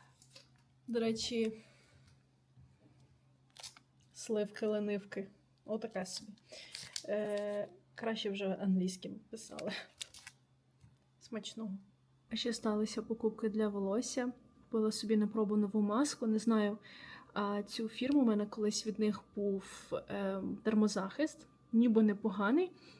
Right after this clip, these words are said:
І хочу спробувати ще масочку від них.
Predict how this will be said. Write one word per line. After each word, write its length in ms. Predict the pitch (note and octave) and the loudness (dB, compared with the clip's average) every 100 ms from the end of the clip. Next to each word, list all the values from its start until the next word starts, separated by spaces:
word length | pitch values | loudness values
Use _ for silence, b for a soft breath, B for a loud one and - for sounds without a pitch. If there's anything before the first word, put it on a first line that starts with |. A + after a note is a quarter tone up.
| B - | B -6
І 80 | G#3 | -2
хочу 260 | A3 - | -2 -2
спробувати 580 | - - G#3+ G#3 G#3 A3 | -4 0 0 0 -4 -2
ще 240 | - G#3+ | -2 0
масочку 540 | G3+ A3 C4 - - C4+ | 0 0 -2 -6 -4 -2
від 180 | C4 C4 | 0 4
них. 220 | C4 | 2